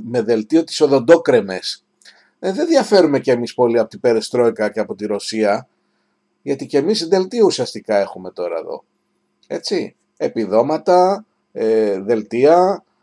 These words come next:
ε, καλάθια, μια χαρά. Και τα πας, όπως λέμε τώρα, το επίδομα και το δελτίο, το λένε pass. Είναι έτσι πιο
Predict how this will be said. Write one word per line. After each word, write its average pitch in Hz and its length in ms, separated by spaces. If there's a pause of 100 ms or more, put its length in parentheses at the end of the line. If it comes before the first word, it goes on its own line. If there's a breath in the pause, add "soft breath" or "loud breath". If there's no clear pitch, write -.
(120)
ε, 110 260
καλάθια, 131 880 (560)
μια 370 140
χαρά. 226 560
Και 120 220
τα 110 220
πας, 120 340
όπως 104 220
λέμε 104 200
τώρα, 101 420 (260)
το 104 100
επίδομα 107 460
και 98 120
το 90 140
δελτίο, 92 420
το 104 100
λένε 117 320
pass. 113 520 (180)
Είναι 117 240
έτσι - 200
πιο 120 520